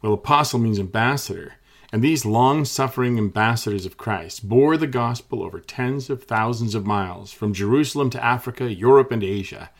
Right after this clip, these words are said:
They planted churches, had heavenly encounters, worked miracles, wrote all-time bestsellers, were shipwrecked, flogged, imprisoned, and martyred. And yet, they broke the chains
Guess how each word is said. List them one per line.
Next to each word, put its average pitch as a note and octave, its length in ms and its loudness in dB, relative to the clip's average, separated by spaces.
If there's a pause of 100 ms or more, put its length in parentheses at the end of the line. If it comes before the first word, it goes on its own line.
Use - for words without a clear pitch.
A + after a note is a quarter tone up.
(160)
They G#2+ 140 -2
planted C3 500 0
churches, C3+ 760 0
had G#2+ 240 -2
heavenly C3 500 0
encounters, F#2 680 -6
worked B2 240 4
miracles, C3 640 0 (260)
wrote A2+ 200 2
all-time G#2 500 0
bestsellers, A2 840 -4 (300)
were F#2 140 -6
shipwrecked, E3 720 -4 (120)
flogged, B2+ 600 4 (160)
imprisoned, D3+ 640 0 (100)
and G#2 160 0
martyred. G#2 540 2 (280)
And G#2 160 -2
yet, A#2+ 400 4 (380)
they A2 240 2
broke C3+ 540 2
the - 100 -14
chains D#2+ 480 -16